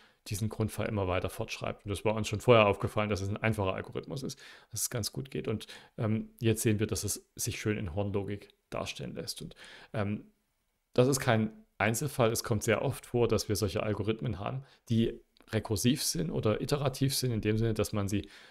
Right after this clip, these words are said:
ähm, häufig durchführen muss, um alle Ergebnisse zu finden. Ähm, zum Beispiel kommt das auch sehr oft vor im, äh, Paketmanagement, wenn ich also Versionskonflikte oder Abhängigkeiten auflöse. Ja, irgendeine,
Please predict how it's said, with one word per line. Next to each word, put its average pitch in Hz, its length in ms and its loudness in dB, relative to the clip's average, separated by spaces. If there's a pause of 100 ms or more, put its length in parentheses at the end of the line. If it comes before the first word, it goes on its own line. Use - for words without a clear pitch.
ähm, 107 280 4
häufig 127 340 4
durchführen 120 440 4
muss, 110 220 4
um 110 260 -2 (300)
alle 110 220 6
Ergebnisse 113 600 2
zu - 140 -6
finden. - 420 -4 (520)
Ähm, 117 400 2 (280)
zum 95 200 -4
Beispiel 101 360 2
kommt 104 220 -2
das 95 80 -2
auch 107 200 0
sehr 107 220 0
oft 110 220 -4
vor - 260 0
im, 101 360 -4
äh, 98 340 0 (140)
Paketmanagement, 104 960 0
wenn 95 140 -2
ich 92 160 -6
also 98 180 -4
Versionskonflikte 107 920 -2
oder - 200 -2
Abhängigkeiten 107 720 0
auflöse. 107 500 0
Ja, 113 220 0
irgendeine, 107 540 2